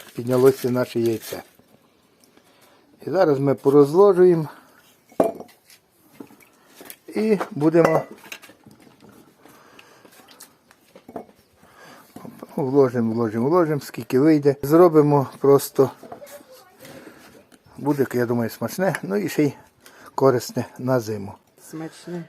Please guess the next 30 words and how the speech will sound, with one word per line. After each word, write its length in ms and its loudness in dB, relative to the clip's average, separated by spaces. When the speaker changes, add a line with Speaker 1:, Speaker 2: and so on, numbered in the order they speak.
Speaker 1:
Смачне 400 -4
буде 200 -2
Speaker 2:
Смачне 160 -6
Speaker 1:
добре. 260 -12
Speaker 2:
дуже. 120 -2
Speaker 1:
Вже, 180 6
я 120 8
думаю, 320 2
ми 120 -2
подивимося, 560 2
скільки 340 -2
воно 180 2
поможе 360 0
так 180 0
постояти. 560 0
І 60 -12
коли 240 6
воно 180 4
буде 200 4
готове, 400 6
я 120 6
ще 160 0
сам 280 2
не 100 0
знаю, 260 0
бо 120 -2
ми 120 -2
перший 340 0
раз 140 0
зробимо. 380 -8